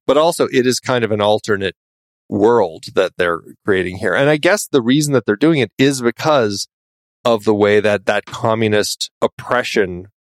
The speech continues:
was kind of pushing down on people in the eighties. And this kind of also was a way to kind of subvert that, to, to show this kind of, like, alternate way to kind of get through those things.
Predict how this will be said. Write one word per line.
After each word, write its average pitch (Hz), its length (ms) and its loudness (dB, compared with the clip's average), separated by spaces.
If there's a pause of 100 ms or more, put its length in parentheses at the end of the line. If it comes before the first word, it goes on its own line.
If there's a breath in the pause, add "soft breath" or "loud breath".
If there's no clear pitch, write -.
(120)
was 104 300 2
kind 110 180 -4
of 95 80 -6
pushing 107 340 -2
down 120 300 0
on 98 120 -4
people 104 300 -2
in 101 160 -6
the 104 120 -2
eighties. 127 360 0
And 104 140 -6
this 120 200 0
kind 113 200 0
of 98 260 -6 (340)
also 107 380 0
was 98 180 -2
a 101 60 0
way 98 160 -2
to 95 100 -6
kind 104 180 -4
of 92 80 -10
subvert 117 380 -2
that, 78 240 -4
to, 101 200 0 (240)
to 117 100 -2
show 107 320 0
this 98 220 -6
kind 107 200 -4
of, 92 180 -8
like, 92 180 -4 (500)
alternate 117 840 -2 (680)
way 110 340 0
to - 140 -12
kind 107 180 -2
of 95 100 -12
get 104 200 -2
through 113 220 0
those 147 260 0
things. 190 500 -4